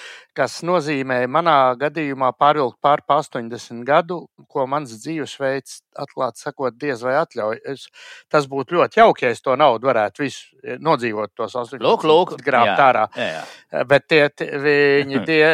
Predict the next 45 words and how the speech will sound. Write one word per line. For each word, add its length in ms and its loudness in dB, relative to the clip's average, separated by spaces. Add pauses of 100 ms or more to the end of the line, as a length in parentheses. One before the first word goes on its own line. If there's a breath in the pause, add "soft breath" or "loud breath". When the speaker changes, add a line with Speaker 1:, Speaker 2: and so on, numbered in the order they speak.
(300)
Speaker 1:
es 160 -4
neteiktu, 480 4
ka 160 -4
tur 160 0
ir 80 0
baigi 320 8
laipni 400 4
tie 80 6
Speaker 2:
Eh, 240 8
Speaker 1:
skaitļi. 240 0
Speaker 2:
man 160 2
ir 160 -4
kaut 240 4
kas 180 0
te 140 0
līdzīgs, 480 -4
tagad 240 -6
mēs 160 -6
varam 180 -6
žēloties, 680 4
bet 140 -2
es 180 0
ierosinu 400 2
arī 160 0
citiem 320 -4
Speaker 1:
Nē, 220 6
es 80 4
Speaker 2:
paskatīties. 100 2
Speaker 1:
nežēlojos. 600 6 (160)
Speaker 2:
<laughs> 240 2
Speaker 1:
Es 100 4
nežēlojos. 720 8 (240)
Speaker 2:
Ā, 100 10
Speaker 1:
Es 60 4
Speaker 2:
nu 80 4
Speaker 1:
esmu 80 6
Speaker 2:
jā, 80 10
es 80 4
Speaker 1:
pateicīgs 340 0
partijai 380 4
un 80 2
valdībai 560 4
par 160 0 (160)
manu 340 -6
pensiju, 540 -2